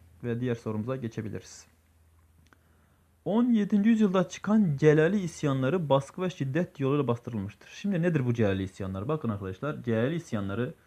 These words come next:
on altıncı yüzyılda başlamış ve on sekizinci yüzyıla kadar neredeyse devam eden bir isyan aslında. Yani yüz sene boyunca Anadolu'yu kasıp kavuran bir isyandı. Bu isyanların en büyük sebebi aslında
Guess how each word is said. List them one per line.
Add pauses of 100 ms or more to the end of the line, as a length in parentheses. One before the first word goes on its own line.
(380)
on
altıncı
yüzyılda
başlamış (1400)
ve
on
sekizinci
yüzyıla
kadar
neredeyse
devam
eden
bir (920)
isyan
aslında. (220)
Yani
yüz
sene
boyunca
Anadolu'yu
kasıp
kavuran
bir
isyandı. (640)
Bu
isyanların (420)
en
büyük
sebebi
aslında